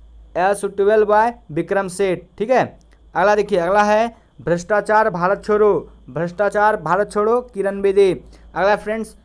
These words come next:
Passage to England, Passage to England, इसके लेखक हैं निदर्शी चौधरी, ठीक है, निदर्शी चौधरी।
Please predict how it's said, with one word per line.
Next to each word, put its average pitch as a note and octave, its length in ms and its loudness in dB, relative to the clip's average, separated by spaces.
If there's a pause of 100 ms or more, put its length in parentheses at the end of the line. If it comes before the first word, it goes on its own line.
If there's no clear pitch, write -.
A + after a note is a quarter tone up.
(180)
Passage G3+ 460 2
to A3+ 140 -8
England, G#3 480 -2 (140)
Passage F#3+ 460 0
to G#3+ 80 -8
England, G#3 420 -4 (260)
इसके G3+ 220 -2
लेखक G3+ 340 -2
हैं A3 100 -2
निदर्शी G3+ 540 -2
चौधरी, F#3 680 0
ठीक A3+ 140 -4
है, A#3+ 120 4 (320)
निदर्शी G3 520 -2
चौधरी। F3+ 520 -2